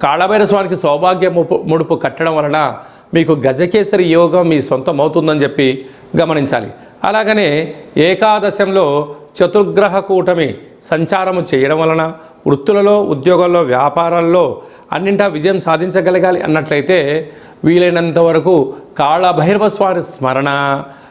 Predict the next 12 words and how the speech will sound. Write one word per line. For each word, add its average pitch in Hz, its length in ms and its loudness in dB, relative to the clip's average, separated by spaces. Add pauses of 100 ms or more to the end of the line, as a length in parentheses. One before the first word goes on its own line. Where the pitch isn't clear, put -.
(120)
ఇరవై 196 320 2
ఏడు 196 200 4
రకాల 190 340 0
వస్తువులతో 175 480 0
దిష్టి 147 360 -2
తీయించుకోవడం 165 540 0
వలన 160 420 0 (420)
మీకు 165 400 0
రుణ 147 180 2
సమస్యలు, 196 640 0 (100)
రోగ 147 240 2
సమస్యలు, 180 580 -2